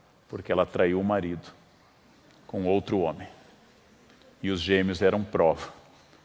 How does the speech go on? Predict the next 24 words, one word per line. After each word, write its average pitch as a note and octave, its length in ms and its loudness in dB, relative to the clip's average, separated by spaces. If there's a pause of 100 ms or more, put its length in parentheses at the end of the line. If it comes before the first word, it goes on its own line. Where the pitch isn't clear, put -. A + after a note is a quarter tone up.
(280)
do G2 140 -6
seu F2+ 260 -2
adultério. F2 560 -2 (240)
Hoje F#2 280 -2
sabemos F2+ 560 0
que - 120 -8
não F2+ 240 -2
é F2+ 160 0 (460)
assim. E2+ 420 -4 (120)
Isso B2 260 2
deve A2+ 320 8
nos G#2+ 220 0
dar G#2+ 240 8
a G#2+ 40 8
humildade G2+ 840 2 (440)
que, G2+ 120 -2
diante G#2+ 340 0
do - 60 -6
desconhecido, A2+ 1120 2 (500)
diante A#2+ 260 0
do A#2+ 100 4
mistério C3+ 600 8
do A2+ 120 2
desconhecido, G#2+ 920 -2